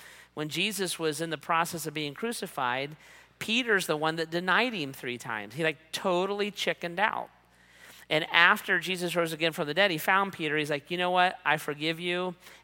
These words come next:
and you're gonna be a major focal point for my message going to all the people, all the, all the place," right? If I was Jesus, I'd been like, "I forgive you. I tell you what, I won't deep fry you,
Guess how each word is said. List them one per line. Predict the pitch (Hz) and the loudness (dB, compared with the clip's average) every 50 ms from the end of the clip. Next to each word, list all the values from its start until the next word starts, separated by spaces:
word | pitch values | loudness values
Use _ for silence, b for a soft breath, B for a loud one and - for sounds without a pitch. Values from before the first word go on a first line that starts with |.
| B | B
and | - 147 143 143 139 139 139 139 | -2 0 2 2 2 2 0 -2
you're | 135 143 165 175 | 0 2 2 2
gonna | 170 175 170 165 | 2 2 0 0
be | 156 160 156 | 0 0 0
a | 147 | 0
major | 143 143 147 151 147 - 151 139 | 0 0 -2 -2 -2 -4 -6 -4
focal | - 151 143 135 - 135 123 | -2 -4 -4 -2 -6 -10 -10
point | - 147 131 127 127 127 - | -6 -6 -4 -4 -4 -6 -8
for | - - 135 131 | -8 -6 -6 -4
my | 123 127 123 127 123 | -2 0 -2 0 0
message | 127 123 120 123 - 127 117 110 - | -2 -4 -4 -4 -8 -8 -8 -10 -10
going | - 123 117 117 117 113 | -8 -8 -8 -8 -10 -10
to | - 123 | -10 -6
all | 113 107 107 | -6 -6 -6
the | 107 | -8
people, | 104 120 117 113 - 110 107 113 117 - _ - | -10 -12 -12 -12 -12 -12 -12 -12 -12 -16 _ -12
all | 110 107 | -10 -10
the, | 107 - | -10 -12
all | - - 107 104 | -14 -12 -12 -12
the | 107 | -12
place," | 110 147 143 123 107 - - - _ | -10 -10 -10 -10 -10 -12 -18 -18 _
right? | - 120 139 - - _ B B B B B B B B B B B _ _ - - - - _ _ _ | -10 -10 -10 -10 -14 _ B B B B B B B B B B B _ _ -18 -18 -18 -18 _ _ _
If | - 147 143 | -2 2 6
I | 147 147 160 | 8 8 8
was | 180 202 196 175 - | 8 8 4 4 2
Jesus, | 180 196 208 208 240 214 196 | 0 0 0 0 -2 2 4
I'd | 175 160 | 4 4
been | 156 165 160 | 4 2 0
like, | 156 147 - | 0 0 2
"I | - 151 | 2 0
forgive | 147 - - 147 143 156 170 170 180 | 2 0 -4 -4 -2 -2 -2 -2 -2
you. | 196 202 202 208 208 - - | -4 -2 -2 -2 -2 -4 -8
I | |
tell | - - - 156 | -4 -2 -2 0
you | 156 156 143 | 0 -2 -2
what, | 139 151 160 190 208 - - - - | 0 2 2 2 0 -2 -6 -2 0
I | 135 131 | 0 0
won't | 131 143 147 156 175 156 135 | 0 -2 -4 -4 -4 -8 -10
deep | 147 151 185 - | -10 -10 -10 -10
fry | - - 208 214 226 | -6 -4 0 0 0
you, | 233 233 240 247 240 247 254 254 | 0 -2 -4 -4 -4 -4 -4 -6